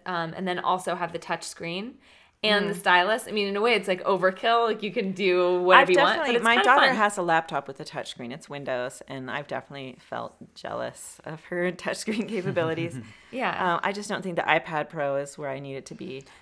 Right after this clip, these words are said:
Speaker 2: So I, I
Speaker 3: Okay.
Speaker 2: touched my special home screen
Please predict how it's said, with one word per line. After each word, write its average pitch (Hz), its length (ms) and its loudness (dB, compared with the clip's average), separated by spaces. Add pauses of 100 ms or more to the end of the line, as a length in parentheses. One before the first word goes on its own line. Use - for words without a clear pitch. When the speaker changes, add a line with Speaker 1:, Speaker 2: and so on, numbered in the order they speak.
(340)
Speaker 2:
So 214 160 -2
I, 208 180 2 (260)
I 202 60 2
Speaker 3:
Okay. 180 80 -2
Speaker 2:
touched - 460 -2
my 233 180 -2
special 202 920 -4
home 190 280 -6
screen 208 420 -8